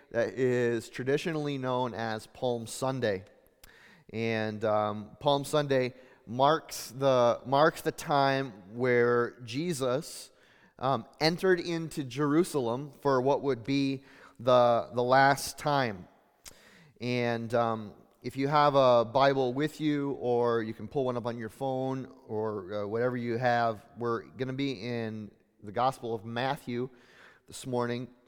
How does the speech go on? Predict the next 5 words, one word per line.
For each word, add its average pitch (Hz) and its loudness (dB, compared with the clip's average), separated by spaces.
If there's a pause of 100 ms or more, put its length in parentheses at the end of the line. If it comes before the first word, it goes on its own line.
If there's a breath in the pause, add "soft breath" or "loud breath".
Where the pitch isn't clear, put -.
(800)
Uh, 117 -4
Matthew 131 -4
chapter 139 0
twenty-one 139 -2 (880 loud breath)
is 117 0